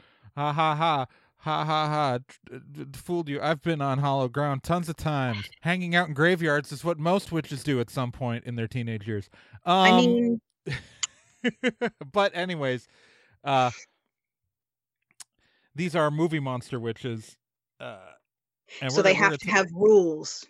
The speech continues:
Speaker 2: Yeah.
Speaker 1: Yeah, well, we're gonna talk about some context for that. Uh, so, so they run to hallowed ground. Uh, they, they can't set foot on the ground. They fly off on their brooms to follow. They can't set foot on the ground, so they resurrect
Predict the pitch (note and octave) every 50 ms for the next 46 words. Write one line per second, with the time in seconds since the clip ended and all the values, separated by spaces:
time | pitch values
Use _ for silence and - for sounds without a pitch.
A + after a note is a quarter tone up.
0 | _ _ - F3+ E3+ D#3 C#3 A#2+ A2+ - C#3+ D#3+ E3+ E3+ E3 G3 G#3 G3+ G3+ F#3
1 | - F3+ E3+ D3+ D3 C#3 - - B2 A2+ - D3 C3+ B2+ - C#3+ B2 A2+ - -
2 | - A#2+ G#2+ A2 G#2+ G2+ G2+ G#2+ _ _ _ _ _ _ _ _ - C#3 C#3 C#3
3 | C#3 C#3 C#3 B2 - C3+ - - F3+ D#3+ D#3 D3 - _ _ _ _ - F3 D#3
4 | F3 G#3 A#3 A3+ G3+ G3+ G3 F#3 D#3+ D#3+ D3 C3+ - _ - _ - - D#3 D#3
5 | D3+ D#3 D3 C#3 D#3 E3 D#3+ E3 D#3+ D3+ E3+ F3 - - - F3 E3 - _ _
6 | _ _ _ _ - - - G#3 F3+ - - - A3+ A#3+ A#3+ F3 E3 D#3+ C#3+ C#3+
7 | C#3 C#3+ D3+ - - G#3+ A#3 A#3 A3 G#3+ G3+ F3+ F3 D3+ C3 _ _ _ D3+ D#3
8 | D#3 D#3 D3 - - - - D3 C3+ B2+ C3 A2+ A#2 C3+ C#3 - - F3+ F3 E3
9 | C3+ - D#3 C3+ - E3 D3 B2+ B2+ C3+ C3 B2+ C3 - - A#2+ B2+ A#2+ A2+ A2
10 | C#3 D3 D3 - D#3+ C3 C3 B2+ B2 -